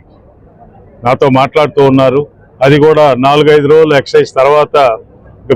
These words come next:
ప్రతిరోజు కూడా ఇక్కడ చేరికలు ఉంటాయని తెలియజేసుకుంటూ, జనసేన,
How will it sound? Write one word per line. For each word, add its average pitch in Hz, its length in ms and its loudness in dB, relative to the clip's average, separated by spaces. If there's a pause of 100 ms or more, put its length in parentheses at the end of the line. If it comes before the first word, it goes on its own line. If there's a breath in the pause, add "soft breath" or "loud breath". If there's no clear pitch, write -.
ప్రతిరోజు 151 540 0
కూడా 151 160 4 (100)
ఇక్కడ 135 200 -2 (300)
చేరికలు 147 460 -2
ఉంటాయని 135 380 0
తెలియజేసుకుంటూ, 139 720 0 (1120)
జనసేన, 185 440 0